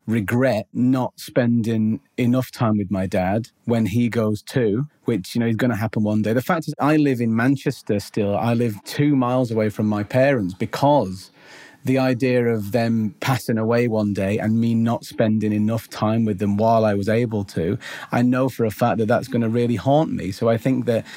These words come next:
it's so important for you to talk to your sister and just bare your soul to her. Let her know how important it is that you establish a connection with her and with him,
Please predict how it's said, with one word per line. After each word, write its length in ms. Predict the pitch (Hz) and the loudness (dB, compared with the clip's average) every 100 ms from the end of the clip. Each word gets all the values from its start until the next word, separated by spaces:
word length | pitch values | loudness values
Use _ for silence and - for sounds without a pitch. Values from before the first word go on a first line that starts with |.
| - | -8
it's 160 | - - | -6 0
so 120 | 156 | 0
important 420 | 143 - 143 131 | 0 0 0 0
for 60 | 123 | -2
you 40 | |
to 80 | 107 | -2
talk 240 | 127 104 | 0 0
to 100 | - | 0
your 60 | 110 | -4
sister 320 | - 123 - | -2 -4 -2
and 100 | 107 | -4
just 200 | 110 - | -4 -2
bare 240 | 131 123 120 | 0 2 2
your 260 | 117 113 | 2 0
soul 320 | - 120 117 117 | 0 0 0 0
to 120 | 101 | 0
her. 140 | 107 | 0
Let 280 | 113 127 127 | 2 2 2
her 160 | 120 117 | 0 2
know 180 | 113 | 0
how 180 | 104 117 | 0 0
important 460 | 117 107 123 104 101 | 0 0 0 0 0
it 40 | |
is 240 | 123 117 107 | -2 -2 -2
that 100 | 95 | -2
you 220 | 107 104 | 0 0
establish 500 | 95 - 104 101 - | -2 -2 -2 -2 -4
a 60 | |
connection 360 | - 107 - 107 | -2 -2 -2 -2
with 140 | 101 | -2
her 260 | - 110 107 | -2 0 2
and 200 | 110 120 | 2 0
with 160 | 107 - | -2 -2
him, 280 | 92 90 | -2 -2